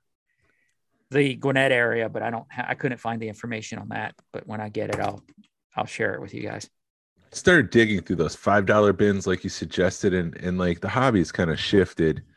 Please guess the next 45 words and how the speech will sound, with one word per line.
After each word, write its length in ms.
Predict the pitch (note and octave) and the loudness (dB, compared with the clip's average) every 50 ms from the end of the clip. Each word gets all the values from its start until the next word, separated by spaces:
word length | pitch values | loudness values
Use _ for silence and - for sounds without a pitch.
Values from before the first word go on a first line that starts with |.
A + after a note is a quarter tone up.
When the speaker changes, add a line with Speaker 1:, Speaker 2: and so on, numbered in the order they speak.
| _ _ - | _ _ -2
Speaker 1:
Yeah. 300 | D3+ D#3 C#3+ C3 A#2+ A2+ - | 2 4 4 4 4 2 2
Speaker 2:
It's 220 | A#2 B2 - - | 0 0 -2 -4
tough 280 | - - - A2+ A2 - | -4 2 2 2 2 2
to 100 | - G2+ | -4 -4
find 340 | - - - F#2 F2+ F2 E2+ | -4 0 0 2 2 2 2
the 60 | D2+ | 0
deals 400 | C#2 - E2+ E2 E2+ F2 E2+ - | 0 2 4 4 4 4 4 2
now 220 | F2 E2 D#2 D#2 D#2 | 0 0 2 2 0
in 60 | D2+ | -2
those 140 | D2+ C#2+ - | -4 -6 -2
five 220 | - D#2+ D#2 D2+ | 2 2 2 4
dollar 240 | D2+ D#2 D#2 D#2 D2+ | 4 4 4 4 2
bins. 360 | C2+ D#2 D2+ D2 D2 D2 - | 2 0 -2 -2 -4 -6 -4
Most 240 | E2+ F2+ F#2+ - - | -2 -2 -2 0 2
of 60 | F#2+ | 2
that 160 | E2+ D#2 D#2 | 2 2 0
stuff 280 | - - - D#2+ D2+ - | 0 -2 -2 -2 0 -2
is 100 | D#2+ - | -6 -6
just 220 | F2 D#2+ C#2+ _ - | -6 -6 -6 _ -6
beater 340 | D2+ D2+ D#2+ D#2 D#2+ D#2 D2 | -2 -2 -2 0 0 -2 -2
stuff. 440 | - - - C#2 C#2 C2+ - - _ _ _ - | -4 -8 -8 -8 -8 -8 -10 -14 _ _ _ -10
Speaker 1:
Mm-hmm. 260 | C#3 C3 C#3 C3 B2+ A#2+ _ _ _ _ _ _ _ _ _ _ _ _ _ _ _ _ _ _ _ _ _ - - _ _ _ _ _ _ - | -8 -6 -6 -6 -8 -10 _ _ _ _ _ _ _ _ _ _ _ _ _ _ _ _ _ _ _ _ _ -20 -20 _ _ _ _ _ _ -12
Most 360 | F#3+ F3+ F3+ G#3+ A3 G#3 - - | -4 4 6 8 8 6 6 4
people 260 | A3+ A3+ - G#3 F#3 | 2 4 6 6 8
didn't 320 | F3 F3 E3+ E3 D#3+ - | 8 8 6 4 -2 -6
care, 500 | - - F#3 F3+ F3+ E3 D3+ C#3+ B2+ B2 | 2 4 6 6 8 8 8 8 6 4
you 140 | C3 C#3+ D3+ | 2 0 0
know, 160 | D3+ D3 D3 | 2 4 4
they 140 | D#3 D#3+ D#3+ | 4 4 4
were 100 | D#3+ D#3 | 2 0
just 220 | C#3+ D3+ C#3+ C3 | -2 -4 -6 -2
digging 260 | C3+ D#3 D#3 D3+ D3 - | -2 -2 -2 -2 -6 -4
through, 280 | - D#3+ D#3+ D#3 D3+ D3+ | -2 -2 -2 -2 -2 -4
you 140 | D3 D3+ | -4 -2
know, 80 | D3 C#3 | -2 -4
if 80 | C#3+ C3 | -2 -2
they 100 | D#3+ D3 | -2 -2
find 320 | C#3 - E3 E3+ E3+ E3 | 0 0 0 0 2 0
a 60 | D#3 C#3 | -2 -2
beater 340 | D3+ D3+ D3+ D3+ D3+ D3+ | -2 -2 -2 0 0 0
or 140 | D3 C#3+ C#3+ | -2 -2 -4
whatever, 360 | C3+ C#3 C3+ C#3 D3 C#3 C#3+ C#3 | -4 -4 -4 -4 -4 -2 -2 -2
or 60 | C3+ | -2
one 180 | C3 C#3 C#3 C#3 | -2 -4 -6 -6
that 120 | C3+ | -8